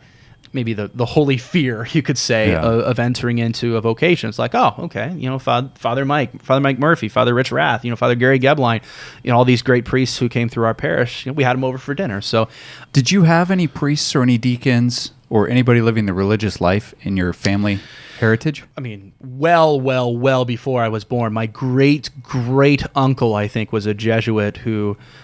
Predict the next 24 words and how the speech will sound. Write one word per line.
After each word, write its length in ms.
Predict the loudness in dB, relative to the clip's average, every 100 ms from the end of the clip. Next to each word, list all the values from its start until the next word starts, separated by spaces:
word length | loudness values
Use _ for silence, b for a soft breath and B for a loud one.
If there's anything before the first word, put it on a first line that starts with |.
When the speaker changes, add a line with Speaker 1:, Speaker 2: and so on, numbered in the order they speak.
| B
Speaker 1:
worked 180 | -2 0
at 80 | 2
Saint 240 | 2 0
Louis 160 | 0 0
University, 480 | 0 0 0 -2 -4
Father 380 | 0 0 0
Jack 500 | -4 -4 -2 0 0
O'Brien, 720 | -2 -2 -2 0 2 0 -2
I 80 | -4
think. 420 | -6 -6 -6 -14 B B B B
Yeah, 160 | -2 0
Father 200 | 2 2
John 220 | 2 2
O'Brien. 480 | 0 0 0 -2 -6 -12 _ -2
I 40 |
mean, 160 | 2 2
he, 220 | 0 -2 -6
he 240 | -8 -8 -12
probably 340 | -2 -2 -2 -4
died 240 | -2 -2
about 200 | -2 -4
sixty 320 | -4 -8 -8 -8
years 300 | -4 -2 -4
ago, 280 | -4 -4